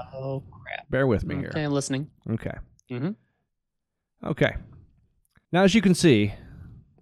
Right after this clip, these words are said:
Speaker 2: this little post here says,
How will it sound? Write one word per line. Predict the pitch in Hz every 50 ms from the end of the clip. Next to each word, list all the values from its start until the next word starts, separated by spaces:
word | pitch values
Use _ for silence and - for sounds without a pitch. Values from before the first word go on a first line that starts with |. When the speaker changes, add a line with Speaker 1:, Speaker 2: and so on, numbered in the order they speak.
| _ _ _ _ _ _ _
Speaker 2:
this | 135 135 123 - -
little | 147 131 123 117 110 104 95 - - - _ _ _ _ _ _ _ _ -
post | - 143 135 123 - - -
here | 110 98 95 92 104 113 - - _ _ _ _ _ _ _ _ _ _ _ _ _ _ _ _ _ _ _ _ _ _ _
says, | - - 147 139 117 117 110 101 - -